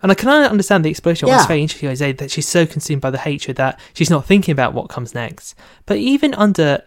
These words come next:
Speaker 1: uh, Inan's idea, "Oh, we'll go back to being ruled by the clans." So what? One eighth of the population will rule over the other,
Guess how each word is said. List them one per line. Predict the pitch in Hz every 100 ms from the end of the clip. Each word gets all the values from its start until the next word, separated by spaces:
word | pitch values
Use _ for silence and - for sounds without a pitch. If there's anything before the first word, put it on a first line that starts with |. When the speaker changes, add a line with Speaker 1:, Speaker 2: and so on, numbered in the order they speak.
| -
Speaker 1:
uh, | 151 143
Inan's | 151 160 185 180 160
idea, | 123 127 131 123
"Oh, | 135
we'll | 143
go | 147
back | 156 -
to |
being | 156 147
ruled | 151
by | 143
the | 135
clans." | - 165 120 113 117 - _ _ _ _ -
So | 175
what? | 165 139 - _
One | - 180 170
eighth | 170
of | -
the | 151
population | 180 - 160 165 - 180
will | 131 127 - _ _
rule | 147 151 156
over | 156 147
the | 147 147
other, | 151 151 147